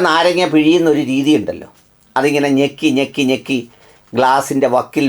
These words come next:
വെച്ചിങ്ങനെ നന്നായിട്ട് തൂത്ത് തൂത്ത് ആ ചാറിറക്കുന്ന ഒരു രീതിയുണ്ട്. കരൺ താപ്പറുടെ കയ്യിൽ ചെന്നപ്പോൾ പ്രശാന്ത് കിഷോറിൻ്റെ ചാറെടുത്തു.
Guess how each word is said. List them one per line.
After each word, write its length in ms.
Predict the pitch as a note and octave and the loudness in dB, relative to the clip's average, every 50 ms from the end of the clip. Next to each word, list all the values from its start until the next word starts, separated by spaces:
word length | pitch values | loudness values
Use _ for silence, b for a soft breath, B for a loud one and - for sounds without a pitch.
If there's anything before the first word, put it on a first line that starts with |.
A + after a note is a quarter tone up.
| A#2+ | 0
വെച്ചിങ്ങനെ 380 | A#2 A#2 - C3+ B2 A#2+ A#2 B2 - - _ _ _ _ _ _ _ - B2+ | -2 -2 -4 -4 -4 -4 -4 -4 -6 -10 _ _ _ _ _ _ _ -6 -4
നന്നായിട്ട് 540 | A#2+ C3+ C#3 D3 D3+ D#3 D3+ D3 - - C3 A#2 A2+ A2+ - - - | -2 0 0 0 0 2 0 0 0 -2 -4 -6 -6 -10 -10 -8 -6
തൂത്ത് 320 | C3 C#3 D#3 D3+ - C#3 A#2 A#2 | -4 -2 -2 -2 -4 -6 -8 -6
തൂത്ത് 340 | B2+ B2+ B2+ B2 A#2 - B2 A2 b b b b b b _ - | -6 -6 -6 -6 -4 -4 -4 -4 b b b b b b _ -2
ആ 80 | B2 B2+ - - | -2 -2 -2 -2
ചാറിറക്കുന്ന 640 | D3 B2+ C#3 D3+ E3+ F3+ E3 F#3 F#3 - - C3 B2+ A#2+ A2 | 0 0 2 2 2 2 0 0 -2 -2 -4 -4 -4 -4 -4
ഒരു 80 | G#2+ G#2+ G#2 | -4 -6 -8
രീതിയുണ്ട്. 420 | G2+ G2+ G2 A#2 G2+ E2 D#2 - - _ _ _ _ _ _ _ _ _ - - - - _ _ _ _ _ - | -8 -8 -6 -6 -6 -6 -10 -14 -20 _ _ _ _ _ _ _ _ _ -20 -20 -20 -20 _ _ _ _ _ -4
കരൺ 220 | - B2+ C3+ D3 D#3+ E3 | -2 0 2 2 2 2
താപ്പറുടെ 320 | E3 E3 - E3+ D#3 E3 D3 | 2 0 0 -2 0 0 0
കയ്യിൽ 180 | C#3 C3 C#3 C#3+ B2 | 0 0 -2 -2 -2
ചെന്നപ്പോൾ 380 | B2+ A#2 A#2 A2+ - A#2 A#2 A#2 A2+ - _ _ _ - - - _ _ - | -2 -2 -2 -2 -2 -2 -2 -2 -2 -6 _ _ _ -20 -20 -20 _ _ -4
പ്രശാന്ത് 420 | B2+ B2+ A#2 - D3 D3 D3+ D3+ - | -2 -2 0 0 0 0 0 -2 -4
കിഷോറിൻ്റെ 520 | B2 - - A2+ A2 A2 G#2 G#2 G2+ G#2 A2 - - _ _ _ - - | -6 -4 -2 -2 0 0 -2 -2 -2 -2 -2 -4 -8 _ _ _ -4 -2
ചാറെടുത്തു. 560 | A#2+ G#2+ A2 A2 A#2 A#2+ G#2+ - - - - | 0 0 2 2 0 0 -2 -4 -8 -14 -18